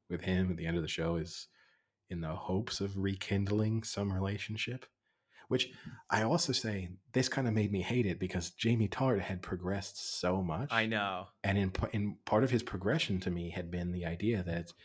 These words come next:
Speaker 1: he was genuinely friends with Keeley and with Roy Kent. And then right in the last minute, it goes back to, like,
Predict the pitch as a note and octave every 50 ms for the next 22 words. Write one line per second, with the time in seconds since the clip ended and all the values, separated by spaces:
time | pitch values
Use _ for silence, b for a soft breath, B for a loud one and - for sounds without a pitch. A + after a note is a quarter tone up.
0 | b b b b b - - G2 F2+ F2 F2 F#2+ G2+ G2+ G2 F2+ F#2 - - F#2+
1 | F#2 G2 F#2+ F#2 F#2 F2+ F2 E2+ E2+ E2 - - - - F#2+ G2+ G#2 F#2+ E2 D#2+
2 | D#2 D#2+ E2 - - b b b b b b b _ - E2+ E2 E2 E2 D#2+ D#2
3 | - - _ - - F#2 E2+ E2 E2 D#2 D#2+ E2 F2+ - _ _ _ _ _ _
4 | F2 E2+ E2 D#2+ D#2+ E2 E2 E2 D#2 E2 D#2+ D#2+ D#2+ D#2 D#2+ - - F2 E2 D2+
5 | D2+ D2+ - b b b b b F#2+ F#2+ F#2 F2+ F2 E2+ E2+ F2 G#2 A2+ A2 G#2+
6 | G2 F#2+ F#2+ F#2+ G2 G2+ - - F2 E2 F#2+ A#2 C3+ B2 - _ _ _ _ F#2
7 | F#2 - F#2 F2 F2 - F2 E2+ E2+ - - E2+ D#2+ D#2+ D#2+ E2 E2 -